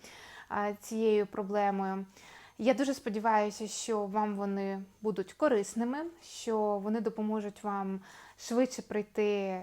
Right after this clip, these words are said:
до норми, швидше відновитися, і менше переживати, і менше стресувати, і більше часу проводити із своєю дитиною і насолоджуватися новим етапом,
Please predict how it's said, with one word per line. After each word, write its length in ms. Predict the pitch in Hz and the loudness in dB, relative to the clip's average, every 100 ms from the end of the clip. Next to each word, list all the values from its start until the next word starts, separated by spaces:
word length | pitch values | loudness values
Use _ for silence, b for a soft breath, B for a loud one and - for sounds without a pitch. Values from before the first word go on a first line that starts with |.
| - | -10
до 380 | 190 190 190 190 | -6 -4 -2 -2
норми, 640 | 185 208 247 277 277 262 | 0 2 2 0 -2 -2
швидше 440 | 262 - 233 233 214 | -4 0 -2 0 -2
відновитися, 960 | 202 196 196 190 262 277 - 269 262 254 B B B B | -2 -2 0 0 0 -2 -4 0 0 0 B B B B
і 340 | - 226 226 220 | -4 0 2 4
менше 340 | 214 254 - | 4 2 0
переживати, 680 | - 202 190 202 233 320 277 | -4 -4 -4 0 4 4 2
і 40 | |
менше 300 | 208 247 262 | 0 0 -2
стресувати, 760 | 247 - 202 190 175 175 175 180 - | -4 -4 -8 -6 -4 -6 -6 -12 -4
і 80 | 208 | 0
більше 280 | 240 247 | 0 -2
часу 260 | - - 302 | -8 -8 -6
проводити 500 | 277 196 202 190 202 | -4 -2 -4 -2 -4
із 120 | 196 | -6
своєю 260 | - 202 196 | -6 -4 -4
дитиною 720 | 190 - 262 339 285 240 208 | -8 -4 -2 -2 -4 -2 -4
і 460 | - - 208 226 208 | -4 -4 -2 0 0
насолоджуватися 840 | 196 202 208 220 233 208 202 202 | -2 -4 -4 -4 -6 -8 -10 -6
новим 320 | 196 202 202 | -2 -2 -2
етапом, 560 | 190 208 262 - 254 | -4 -2 0 2 0